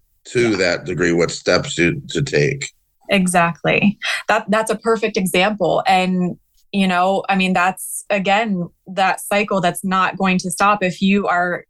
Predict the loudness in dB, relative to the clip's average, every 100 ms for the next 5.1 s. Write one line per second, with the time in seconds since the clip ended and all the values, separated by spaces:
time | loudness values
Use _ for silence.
0 | _ -4 -2 2 2 0 0 0 2 2
1 | 2 2 2 0 0 2 2 2 2 2
2 | 0 _ _ _ _ _ _ _ _ 0
3 | 2 4 2 2 2 2 2 0 0 _
4 | -4 0 2 2 4 2 0 0 0 -2